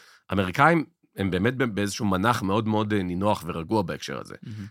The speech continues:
Speaker 1: אז כשאתה מחבר את שלושת הדברים האלה, להודו כואב מאוד שכואב לנו, אנחנו בגדול, יש לנו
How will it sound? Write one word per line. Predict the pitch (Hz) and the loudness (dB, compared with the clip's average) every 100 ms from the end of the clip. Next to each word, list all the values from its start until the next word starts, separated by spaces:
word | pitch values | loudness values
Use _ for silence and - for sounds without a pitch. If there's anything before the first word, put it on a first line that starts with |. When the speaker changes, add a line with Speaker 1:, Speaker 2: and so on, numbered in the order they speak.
| - | -12
Speaker 1:
אז | |
כשאתה | 90 - | -6 -4
מחבר | 95 135 220 | 2 4 4
את | |
שלושת | 175 156 123 | 4 0 0
הדברים | 98 90 80 | 0 0 0
האלה, | 71 - | -4 -4
להודו | 90 101 135 123 | -2 0 0 -2
כואב | - 110 107 | -2 0 2
מאוד | 107 95 | 4 2
שכואב | - 85 85 | 0 -4 -4
לנו, | 76 85 78 | -2 -2 -2
אנחנו | 73 - 85 | -4 -6 -6
בגדול, | 78 80 101 | -6 -4 -2
יש | 90 98 | -2 -2
לנו | 90 82 | -2 -2